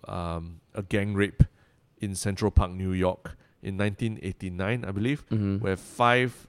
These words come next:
Speaker 1: um, kids, black and Latino kids, were wrongfully accused of committing a gang rape on a, a white jogger
Speaker 2: Mm.
Speaker 1: in Central Park at one thirty A M, uh, in the middle of the,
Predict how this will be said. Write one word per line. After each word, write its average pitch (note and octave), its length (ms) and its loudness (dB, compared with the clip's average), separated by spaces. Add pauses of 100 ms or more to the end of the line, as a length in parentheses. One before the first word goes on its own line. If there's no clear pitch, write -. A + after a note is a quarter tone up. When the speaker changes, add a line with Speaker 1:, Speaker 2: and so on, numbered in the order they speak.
Speaker 1:
um, F2 520 -6 (420)
kids, - 360 -2
black G#2+ 440 0
and F2 300 -6
Latino F#2+ 420 -4
kids, - 360 -6 (380)
were G2 400 4
wrongfully A#2+ 640 4
accused G#2+ 760 0 (380)
of F2+ 380 -2
committing G2 400 -4
a F#2 100 -4
gang F#2 260 -4
rape F#2+ 260 -2
on F2 140 -6
a, F2+ 420 -6 (140)
a F#2 80 -6
white F#2+ 280 0 (420)
jogger F2+ 480 0 (300)
Speaker 2:
Mm. G#2+ 180 0
Speaker 1:
in F#2+ 60 -2
Central F#2+ 320 0
Park F2+ 180 2
at F2+ 80 -2
one F2+ 160 -2
thirty F2+ 420 -4
A F2 60 -2
M, F2 160 -6 (300)
uh, - 60 -8
in F2+ 100 -6
the F2 80 -6
middle F2+ 260 -2
of E2 160 -10
the, - 100 -20